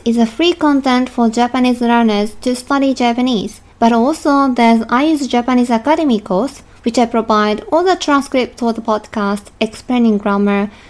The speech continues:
teaching pronunciation, and so on. To access Ayu's Japanese Academy, go to japanese with ayu dot com to get started. The link is in the description. はい。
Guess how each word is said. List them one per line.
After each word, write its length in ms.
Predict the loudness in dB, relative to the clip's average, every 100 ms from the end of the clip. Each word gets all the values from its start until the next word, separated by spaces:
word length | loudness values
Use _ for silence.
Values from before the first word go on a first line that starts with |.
| -4
teaching 340 | -2 -2 -2
pronunciation, 960 | 0 0 2 0 0 0 0 0 0 -2 -2
and 180 | -2
so 240 | -2 -4 -2
on. 320 | -2 -4 -8 -12 -20 -20 -20 -20 -18 0
To 180 | 0 2
access 540 | -2 -4 -4 -4 -4 -8
Ayu's 320 | -2 0 -2
Japanese 460 | -2 -4 0 0 0
Academy, 600 | -2 0 0 0 -2 -6 -10 -14 0
go 240 | 2 2
to 440 | 0 0 0 0 -4
japanese 540 | -2 0 2 2 2 2
with 240 | 0 -2
ayu 360 | 0 2 2 0
dot 280 | -2 -4
com 440 | -6 -4 -2 -2 -6 -14 -6
to 120 | -2
get 220 | -2 -6
started. 540 | -6 -4 -2 -2 -6 -8 -20 -20 -20 -20 -4
The 140 | 0 2
link 260 | 2 0
is 180 | 0 -2
in 200 | 0 0
the 60 | 2
description. 720 | 0 -2 -4 -6 -8 -8 -8 -10 -20 -20 -20 -20 -20 -20 -20 -18 -18 -18 -20 -16 -14 -14 -18 -20 -20 -12
は 240 | -2 0
い。 120 | 0